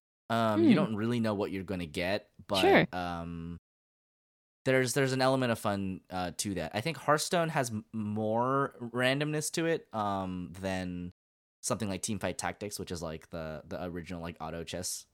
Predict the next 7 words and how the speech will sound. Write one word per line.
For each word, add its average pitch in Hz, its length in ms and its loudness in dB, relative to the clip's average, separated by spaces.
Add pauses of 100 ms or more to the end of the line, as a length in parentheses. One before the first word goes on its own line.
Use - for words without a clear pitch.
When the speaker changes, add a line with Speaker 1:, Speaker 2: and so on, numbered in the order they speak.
Speaker 1:
uh, 85 280 -6
I 190 80 -8
guess. 101 300 -6 (460)
Speaker 2:
Hmm. 349 100 6
Speaker 1:
But 92 260 2 (680)
yeah, 185 480 0 (220)
it's, 196 200 2